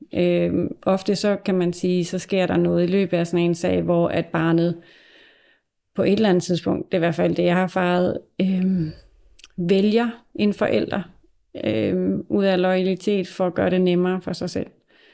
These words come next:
Øh, og på den måde kan, kan den anden forælder ligesom komme ud på et sidespor, kan man sige. Så, som det, man jo ofte gør, når forældrekonflikt, det er jo at prøve at arbejde med forældrene,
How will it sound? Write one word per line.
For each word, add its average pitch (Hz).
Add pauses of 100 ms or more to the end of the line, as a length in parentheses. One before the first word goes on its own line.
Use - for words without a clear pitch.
(640)
Øh, 175 (100)
og 170
på 190
den 185
måde 180
kan, 190 (180)
kan 185
den 180
anden 180
forælder 180
ligesom 175
komme 175
ud 180
på 180
et 170
sidespor, 175 (340)
kan 175
man 175
sige. 185
Så, 180 (340)
som - (100)
det, 196
man 233
jo 196
ofte 185
gør, 185
når 180
forældrekonflikt, 180
det 196
er 185
jo 180
at 180
prøve 190
at 180
arbejde 180
med 175
forældrene, 180